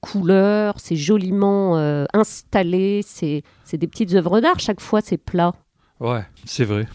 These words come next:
Speaker 1: Mais David, je suis hyper touchée que tu aies pris le temps de cette interview. Ça faisait longtemps que j'avais envie d'avoir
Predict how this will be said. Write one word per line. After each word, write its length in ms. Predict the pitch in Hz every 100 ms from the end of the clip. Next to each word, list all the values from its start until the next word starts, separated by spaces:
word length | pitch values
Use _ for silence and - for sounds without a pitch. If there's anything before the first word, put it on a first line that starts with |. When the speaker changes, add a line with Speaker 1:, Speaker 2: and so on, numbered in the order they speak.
| - _ -
Speaker 1:
Mais 100 | 180
David, 600 | 220 208 226 277 233 180
je 100 | 202
suis 280 | 208 - 247
hyper 260 | - 302
touchée 360 | - 285 - 320
que 80 | 302
tu 180 | - -
aies 40 |
pris 240 | - 311
le 140 | 277 254
temps 380 | - 254 254 254
de 120 | 196
cette 320 | - 214 -
interview. 640 | 208 - 202 185 190 214
Ça 160 | 320 190
faisait 160 | 165 185
longtemps 420 | 202 - 202 214
que 140 | -
j'avais 220 | 170 165
envie 180 | 170 165
d'avoir 240 | 165 160